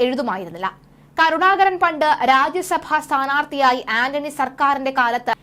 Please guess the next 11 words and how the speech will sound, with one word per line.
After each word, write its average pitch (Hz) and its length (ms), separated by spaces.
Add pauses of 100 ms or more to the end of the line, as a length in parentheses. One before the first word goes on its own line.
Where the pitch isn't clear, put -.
(140)
രംഗത്തിറക്കിയ 285 760 (360)
കോടത്ത് 349 580
ഗോവിന്ദൻ 302 640
നായർ 294 380
മോഹനകുമാറിന്റെ 269 920
ഭാര്യ 240 600
സഹോദരനാണ്. 196 680 (580)
പിണറായി 262 380
വിജയൻ 277 400 (200)
"എടോ 220 180
ഗോപാലകൃഷ്ണ" 302 760